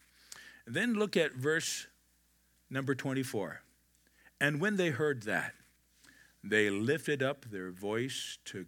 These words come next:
God with one accord and said, 'Lord, thou art God, which hath made heaven and earth and the sea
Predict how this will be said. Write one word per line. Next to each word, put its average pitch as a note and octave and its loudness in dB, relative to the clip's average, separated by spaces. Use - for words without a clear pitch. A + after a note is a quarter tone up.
God A2+ 0
with F#2+ -4
one F#2+ -4
accord B2+ -2
and A#2+ 2
said, F#2+ 0
'Lord, F3+ 0
thou G#2+ 2
art E3 0
God, F#2 -6
which A2+ -4
hath G#2+ -2
made G2+ -2
heaven E3 -4
and F2 -4
earth E3+ 4
and E2+ -8
the E2+ -6
sea C#3+ -6